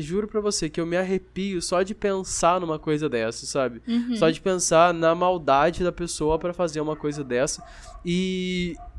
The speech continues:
Speaker 1: e além da maldade dela fazer uma coisa dessa,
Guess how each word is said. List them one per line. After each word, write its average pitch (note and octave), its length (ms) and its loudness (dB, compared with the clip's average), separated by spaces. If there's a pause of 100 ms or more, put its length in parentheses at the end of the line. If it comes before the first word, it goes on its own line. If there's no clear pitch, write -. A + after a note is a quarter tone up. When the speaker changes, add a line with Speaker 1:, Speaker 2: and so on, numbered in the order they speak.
(100)
Speaker 1:
e G3+ 120 6
além G3 200 6
da G#3+ 140 6
maldade A3 600 4
dela F3 440 2
fazer F#3 460 4
uma A3 180 0
coisa E3+ 340 -2
dessa, C3+ 760 2